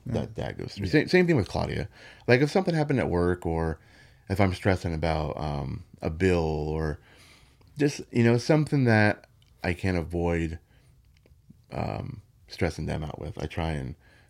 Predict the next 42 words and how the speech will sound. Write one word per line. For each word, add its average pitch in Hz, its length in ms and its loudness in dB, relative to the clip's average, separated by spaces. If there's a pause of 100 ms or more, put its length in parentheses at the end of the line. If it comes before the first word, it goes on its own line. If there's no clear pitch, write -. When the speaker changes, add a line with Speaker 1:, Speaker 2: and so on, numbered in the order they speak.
(120)
Speaker 2:
put 104 120 2
on 80 120 2
the 73 40 -2
happy - 320 -6
face. 104 80 -4
And 208 100 6
it's 240 140 2
not, 262 160 4
it's 208 120 2
not 240 100 2
a 131 60 0
fake 117 300 4
happy 78 280 -4
face. 80 340 -6
It's - 140 -14
just, 87 420 0 (540)
I 95 60 0
Speaker 3:
Yeah. 87 140 -4
Speaker 2:
try 95 260 0
and, 82 220 0 (360)
when 98 100 4
I 107 40 6
walk 110 200 6
in 117 60 0
the 95 80 2
house, 95 260 0
I 87 60 -2
try 90 220 -2
and 85 100 0
leave 82 340 -2 (460)
<clears throat> - 1040 -2
everything 82 380 0
outside. - 520 -8
I - 60 -8
don't 78 120 -8
try - 140 -10
not - 140 -12
to - 60 -20
bring 73 120 -12
it, 76 140 -10
but 82 220 -4 (180)
Speaker 1:
Good. 113 240 -4